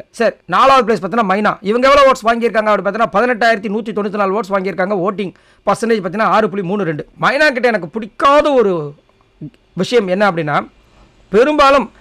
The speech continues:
அசீம் சண்டை போடுறதை வந்துட்டு அவங்க ரசிக்கிறாங்க, அவங்க ரொம்ப ரசிக்கிறாங்க. அதுக்கப்புறம் அதில் ஒரு பாயிண்ட்டை பிடிச்சிக்கிறாங்க, கமலஹாசன் எபிசோடில் அதை வச்சு செய்கிறாங்க. இதுதான் நீங்க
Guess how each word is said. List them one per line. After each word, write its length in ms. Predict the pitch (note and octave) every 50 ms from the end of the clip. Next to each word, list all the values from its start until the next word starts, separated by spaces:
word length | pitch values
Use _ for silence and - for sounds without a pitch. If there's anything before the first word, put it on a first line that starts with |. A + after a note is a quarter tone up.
| _ _ _ _
அசீம் 280 | - D#3+ F3 E3 D4+ D#4
சண்டை 280 | B3 A3 G#3+ A3+ B3+ A#3
போடுறதை 380 | F3+ A3 G3+ G3 F#3+ F#3 F#3+
வந்துட்டு 140 | G#3+ A#3+ A#3+
அவங்க 160 | A3+ G3 E3+
ரசிக்கிறாங்க, 500 | D#3+ F3 D#3+ A3 A3 A3+ G#3+ F3+ D3+ C3+ - _ _ _ _ _ _ _ _ _ _
அவங்க 260 | - C#3+ D3+ C#3+ D3+ F#3+
ரொம்ப 300 | A#3+ D4 E4 F4+ F4 D#4+
ரசிக்கிறாங்க. 460 | - B3 G3 A3 G#3 F#3 E3+ - - _ _ _
அதுக்கப்புறம் 500 | - F#3+ G3+ - A3 A3 G#3+ C4+ C4+ B3
அதில் 160 | A#3 G#3 G3
ஒரு 160 | F#3 F#3 D3+
பாயிண்ட்டை 320 | - G3+ A#3+ A#3+ A#3 - -
பிடிச்சிக்கிறாங்க, 580 | A3+ G#3 - G#3 G#3 G3 F3 D#3+ E3 F3 G#3 - _ _ _ _ _ _ -
கமலஹாசன் 380 | - G3+ B3+ C#4+ C#4+ C4+ G#3 B3
எபிசோடில் 360 | A3+ G3+ F#3+ F#3 F#3+ F#3+ A3
அதை 140 | C4 A#3+ G3+
வச்சு 260 | F#3+ F#3 G3+ - F#3
செய்கிறாங்க. 300 | F3+ F3+ F3 E3 D3 C3 - _ _
இதுதான் 320 | - G3 G#3 G3+ B3 C#4
நீங்க 180 | C4+ B3+ A#3 G#3+